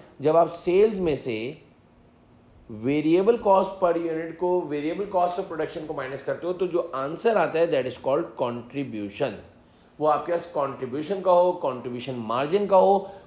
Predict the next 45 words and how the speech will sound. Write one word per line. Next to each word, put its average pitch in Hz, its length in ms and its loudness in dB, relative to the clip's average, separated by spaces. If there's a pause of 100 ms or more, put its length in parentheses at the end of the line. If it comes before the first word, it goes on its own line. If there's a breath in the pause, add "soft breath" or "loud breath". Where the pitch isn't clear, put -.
वो 127 140 2
कहलाता 175 440 6
है। 202 280 2 (120)
और 185 180 6
इसमें 202 320 -2
से 226 140 -2
फिर 220 220 0
हम 214 260 -2
जो 202 100 0
है 190 460 2 (160)
फिक्स 233 300 2
cost 190 480 2
जो 185 100 2
कि 180 120 0
पूरे 226 500 -2
period 185 520 -2
की 208 260 -4
as 160 180 2
a 175 100 6 (120)
whole 240 300 8
minus 160 380 0
करेंगे। 101 640 -4
मैं 113 240 -6
फिर 147 100 0
repeat 180 360 0
कर 185 120 4
रहा 185 80 6
हूँ 202 220 -2 (200 loud breath)
क्योंकि 156 220 0
हमने 160 340 2
cost 156 260 4
per 175 200 2
unit 143 260 -2
के 131 100 -4
अंदर 151 420 4
फिक्स - 380 -6
cost 151 480 -4
की 180 320 -6 (220)
cost 135 420 -4
को 175 100 0
हमने 143 260 -4
absorb 131 640 -2
नहीं 143 360 -6
करवाया 120 340 4
था। 87 320 -10